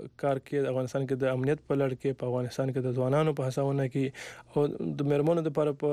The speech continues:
آه، ژوند په بهترۍ کې دا کار څنګه کیدای شي. دغه غونډه څومره چې معلومات په فیسبوک او په نور وسیلې راغلي دي، افغانستان د مخابراتو وزارت او د افغانستان د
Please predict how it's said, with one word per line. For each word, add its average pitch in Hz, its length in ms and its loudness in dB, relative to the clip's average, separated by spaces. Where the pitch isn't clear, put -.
آه، 139 540 -4
ژوند 147 180 0
په 135 140 -4
بهترۍ 139 360 2
کې 139 100 -4
دا 139 60 4
کار 139 120 2
څنګه 143 140 -2
کیدای 135 180 2
شي. 151 160 -2
دغه 175 160 4
غونډه 175 240 2
څومره 156 200 -4
چې 147 140 0
معلومات 143 260 0
په 135 160 -8
فیسبوک 147 480 -2
او 139 40 2
په 139 180 0
نور 151 160 2
وسیلې 147 600 0
راغلي 147 320 0
دي، 147 60 -2
افغانستان 147 580 0
د 147 100 2
مخابراتو 143 580 -2
وزارت 143 640 -2
او 135 80 0
د - 80 2
افغانستان 135 640 -2
د 135 180 0